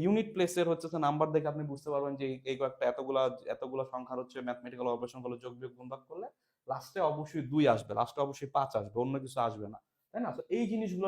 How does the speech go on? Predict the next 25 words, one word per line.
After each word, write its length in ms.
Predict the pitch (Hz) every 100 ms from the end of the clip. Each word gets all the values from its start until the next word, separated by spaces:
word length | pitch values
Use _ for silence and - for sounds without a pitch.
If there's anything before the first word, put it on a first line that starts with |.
| 185
সম্পর্কে 340 | 165 156 151 151
হচ্ছে 160 | 143 135
আপনার 160 | 139 135
একদম 160 | 127 131 127
বেসিক 220 | 131 - -
থেকে 120 | 127 123
আলোচনা 320 | 123 135 139
করা, 220 | 143 202 - _ _ _ -
হ্যাঁ? 160 | 247 120 - _ 147
প্লাস 200 | 170 170
হচ্ছে 160 | 160 -
হলো 120 | 156 139
আপনাদেরকে 380 | - 143 139 143 139
একটু 120 | 135 117
ব্রেইন 180 | 135 135
টিজিং 220 | 139 127 131
টাইপের 200 | 131 120 127
হচ্ছে 160 | 123
জিনিসপাতি 320 | 127 120 120 120
দেওয়া 140 | 120 123
রেগুলার 360 | 120 123 147 - _ 117
আনসার 220 | 110 117
সহ। 120 | 131 190 - _ _
তো 40 | 123 131
যাতে 160 | 135